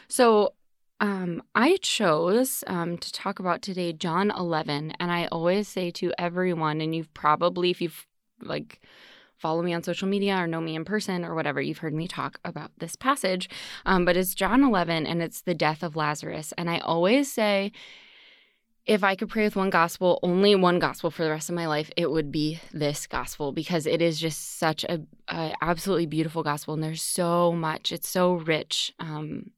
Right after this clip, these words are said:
about, like, relationship with Jesus. And it's a big part of why I chose, asked for, or chose my profession name, Bethany. So my whole profession name is Sister Chelsea Bethany. So Chelsea is baptismal, but Bethany is my profession name. And I chose it because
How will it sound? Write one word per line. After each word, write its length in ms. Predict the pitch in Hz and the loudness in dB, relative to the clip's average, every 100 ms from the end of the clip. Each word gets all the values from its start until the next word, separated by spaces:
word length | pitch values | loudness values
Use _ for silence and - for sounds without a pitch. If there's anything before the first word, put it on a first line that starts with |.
| _ | _
about, 420 | 170 165 156 156 - | -10 -6 -4 -4 -8
like, 240 | - 156 - | -10 -10 -4
relationship 720 | 165 156 151 156 151 156 156 - | -4 -4 -4 -4 -4 -6 -10 -10
with 280 | 156 151 | -8 -8
Jesus. 460 | - 160 156 151 151 - - - - - | -6 -4 -2 -4 -6 -12 -18 -16 -10 4
And 120 | 208 | 6
it's 140 | 208 | 6
a 60 | 214 | 2
big 440 | 170 202 254 226 | 2 4 4 2
part 280 | - - 175 | -4 -2 -2
of 140 | - 160 | -2 -6
why 300 | 147 165 185 | -2 0 2
I 60 | 180 | 2
chose, 520 | - 170 165 151 - - | -2 -4 -4 -6 -6 0
asked 300 | 175 185 - | 2 0 -8
for, 540 | - - 147 147 - | -12 -2 0 0 -2
or 80 | - | -8
chose 420 | 165 160 - 165 - | -8 -6 -6 -6 -6
my 460 | 175 156 156 156 156 | -6 -4 -4 -4 -6
profession 500 | 175 185 202 - 170 | -4 0 0 0 -4
name, 300 | 147 147 - - | -4 -6 -8 -2
Bethany. 440 | 160 - 156 - | -2 -2 -8 -8
So 120 | - | -6
my 180 | 170 160 | -2 -2
whole 480 | 156 - 220 208 196 - - - _ | -4 2 4 6 2 -8 -20 -20 _
profession 400 | - 185 165 170 | 0 2 0 0
name 120 | 160 | -2
is 100 | 156 | -4
Sister 240 | 156 - | -4 -2
Chelsea 400 | 220 - 165 - | 0 0 0 0
Bethany. 400 | 190 - - 160 | -2 -2 -2 -4
So 180 | 185 156 | -4 -4
Chelsea 360 | - 156 156 170 | -4 -6 -4 -4
is 80 | |
baptismal, 540 | - 165 - 160 160 160 | -4 -6 -8 -8 -8 -6
but 180 | 156 - | -8 -4
Bethany 400 | 151 156 160 156 | -6 -4 -6 -6
is 100 | - | -10
my 80 | |
profession 540 | - - - 202 202 180 | -12 -10 -2 -2 0 -2
name. 180 | 156 156 - - - - - | -2 -6 -12 -18 -16 -16 0
And 120 | 214 | 4
I 100 | 226 | 6
chose 380 | 220 - 320 370 | 4 2 2 4
it 140 | 294 | 2
because 380 | - 226 233 208 | 2 2 4 2